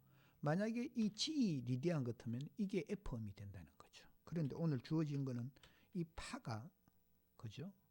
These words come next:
리디안이죠. 그래서 F 리디안이니까 이게 파라는 말이죠. 파,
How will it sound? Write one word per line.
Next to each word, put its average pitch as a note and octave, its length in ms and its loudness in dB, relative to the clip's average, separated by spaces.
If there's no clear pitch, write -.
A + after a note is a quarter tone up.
리디안이죠. A2 680 -2
그래서 B2+ 280 -4
F F#3+ 300 -2
리디안이니까 A2+ 720 -4
이게 E3 200 -2
파라는 C#3 440 -6
말이죠. F2+ 400 -16
파, G3 260 -4